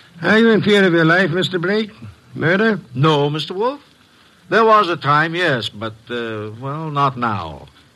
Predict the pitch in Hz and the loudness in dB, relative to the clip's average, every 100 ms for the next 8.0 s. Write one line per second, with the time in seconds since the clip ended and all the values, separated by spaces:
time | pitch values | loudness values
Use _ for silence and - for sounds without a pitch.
0 | _ _ - 170 262 240 214 185 165 165 | _ _ -4 -2 0 2 2 2 -2 -2
1 | 120 104 117 117 113 107 101 101 101 95 | -4 -4 -4 -4 -6 -6 -6 -6 -6 -8
2 | 95 92 82 80 82 95 123 113 - 90 | -8 -8 -8 -10 -10 -8 -8 -10 -16 -12
3 | 101 101 120 110 107 117 107 78 76 76 | -10 -4 -2 -2 0 0 0 -4 -12 -18
4 | _ _ _ - 95 101 98 95 90 82 | _ _ _ -10 -6 -6 -6 -6 -8 -10
5 | - - 95 - 110 113 107 180 160 131 | -18 -14 -12 -6 -4 -4 -4 0 0 2
6 | 160 143 131 123 131 120 113 127 127 123 | -2 -4 -6 -4 -6 -6 -8 -6 -4 -4
7 | 120 _ _ - 110 127 131 127 226 | -10 _ _ -14 0 2 2 0 -10